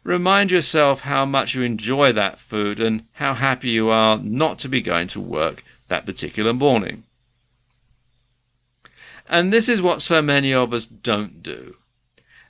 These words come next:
So many of us walk around in a dream state worrying about other things. You know, we actually miss what's going on around us. And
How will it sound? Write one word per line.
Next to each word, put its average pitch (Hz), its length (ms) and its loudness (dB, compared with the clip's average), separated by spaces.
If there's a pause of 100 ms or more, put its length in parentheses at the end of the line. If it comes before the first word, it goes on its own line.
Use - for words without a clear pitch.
(140)
So 202 380 2
many 180 300 2
of 143 160 0
us 139 180 -2
walk 165 420 0
around 131 360 2
in 113 60 -2
a 113 60 0
dream 120 460 0
state 101 460 -2 (160)
worrying 98 480 -2
about 95 360 -2
other 98 280 -6
things. 123 500 -4 (400)
You 135 120 -6
know, 135 100 0
we 143 140 -2
actually 147 420 -2
miss 147 420 2 (160)
what's 135 280 -4
going 104 340 -2
on 80 160 -8
around 139 420 0
us. - 300 -14 (2500)
And 180 580 0